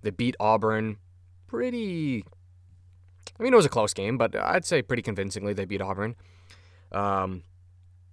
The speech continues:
you know, and, and you look at the expectations for this twenty twenty season, I don't know. You know, I went over the schedule with Drew Peterson, and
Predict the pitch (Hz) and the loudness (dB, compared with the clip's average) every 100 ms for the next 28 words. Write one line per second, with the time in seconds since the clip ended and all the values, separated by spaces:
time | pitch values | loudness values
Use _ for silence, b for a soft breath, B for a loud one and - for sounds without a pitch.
0 | - - - - - 123 113 127 127 127 | -20 -20 -20 -20 -2 2 2 2 2 2
1 | 127 123 117 127 123 117 120 - 110 131 | 2 0 0 0 0 0 0 0 -2 -2
2 | 127 113 - 110 117 - - - 127 120 | -2 -4 -4 0 0 0 -8 -6 -2 -2
3 | 107 123 202 - 101 95 117 175 - b | -2 -4 -4 -4 -4 -4 -6 -6 -14 b
4 | b b b b b b b b b - | b b b b b b b b b -20
5 | - - - - - - - - - - | -20 -20 -20 -20 -20 -20 -20 -20 -20 -20
6 | - - - 185 147 147 160 165 165 233 | -20 -8 0 4 4 4 6 6 8 6
7 | 233 151 - 170 170 120 113 143 139 165 | 4 2 2 2 2 0 0 -2 0 0
8 | 160 117 104 101 110 113 113 - | 0 -2 -4 -4 -4 -2 -2 -6